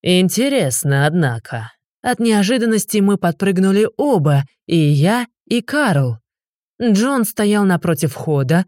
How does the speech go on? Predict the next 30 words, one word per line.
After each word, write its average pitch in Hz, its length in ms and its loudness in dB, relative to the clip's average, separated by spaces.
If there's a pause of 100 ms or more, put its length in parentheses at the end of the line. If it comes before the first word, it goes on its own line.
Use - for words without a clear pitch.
(140)
сложив 240 560 -2
руки 196 340 0
на 165 140 2
груди 156 580 2
и 147 60 4
изучая 151 560 0
наши 147 320 0
действия 175 640 -2 (120)
насмешливым 147 840 0
взглядом. 135 680 0 (300)
«Всякое, 196 680 -2
конечно, 139 580 0
видел. 127 480 0 (180)
Знаю, 180 520 2
что 160 200 -2
жизнь 156 480 0
и 131 220 -2
крайняя 135 560 0
нужда 147 540 0
толкают 135 640 -4
многих 160 540 0
к - 80 -10
разбою, 143 680 0 (440)
но 196 220 2
чтоб 139 320 -2
среди 147 400 0
белого 135 500 2
дня 127 400 0
принцесс 131 640 -4
воровали 156 720 -2